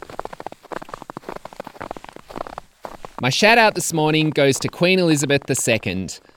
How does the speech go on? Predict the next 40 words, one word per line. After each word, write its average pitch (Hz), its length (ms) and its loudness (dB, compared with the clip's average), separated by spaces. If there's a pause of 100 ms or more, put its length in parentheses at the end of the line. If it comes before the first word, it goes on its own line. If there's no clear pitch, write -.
(180)
I 131 80 -4
can't 208 320 2
say 196 260 4
I'm 165 80 2
a 147 80 2
monarchist, 139 760 0 (240)
however, 139 400 4
I 131 80 6
do 180 280 4
think 175 280 0
she 147 180 0
worked 135 380 2
rather 170 360 4
tirelessly 139 800 2
for 123 280 -2
a 120 40 2
long, 147 600 2
long 170 340 2
time 117 540 0 (400)
and 127 160 0
wouldn't 175 240 4
have 156 140 2
had 123 260 0
much 156 320 2
of 160 100 4
a 147 60 2
personal 127 560 2
life 104 420 2 (120)
the 123 100 -2
last 110 320 0
seventy 107 400 0
years. 92 580 -4 (680)
So 139 220 2
I'll 185 160 6
take 190 240 0
a 156 40 2
moment 123 440 0
to - 100 -6
ponder 123 380 -2
that 101 260 -2